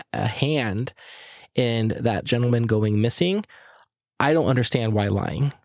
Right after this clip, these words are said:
And I know that's me jumping to a conclusion, and that's me kind of putting the jury and, <laughs> you know, already condemning this police officer.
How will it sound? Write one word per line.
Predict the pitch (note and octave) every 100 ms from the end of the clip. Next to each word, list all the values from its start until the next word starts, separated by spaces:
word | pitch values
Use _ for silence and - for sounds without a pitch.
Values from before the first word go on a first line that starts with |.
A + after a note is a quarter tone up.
| -
And | D3
I | C#3
know | D3 D3
that's | C#3+ -
me | C3
jumping | B2 A#2 A2 C3
to | B2
a |
conclusion, | A2+ A#2 - A2+ C3
and | C3+ A2+
that's | G2+
me | A#2+ A#2+
kind | A2+ A#2
of | G#2
putting | - A2+ A2+
the | G#2+
jury | G2+ G#2+ A2 A#2 B2+ A#2+
and, | A#2 A2+ A2+ A2+ A2+ A2 A#2+ - - -
<laughs> | C4 D#4+
you | A3
know, | D3+ C#3+ -
already | C3 B2+ C3 C3+
condemning | - A#2 G#2+ A2+ C#3 D#3+ D#3+
this | B2
police | - A#2 A#2
officer. | C3 D3+ - F3+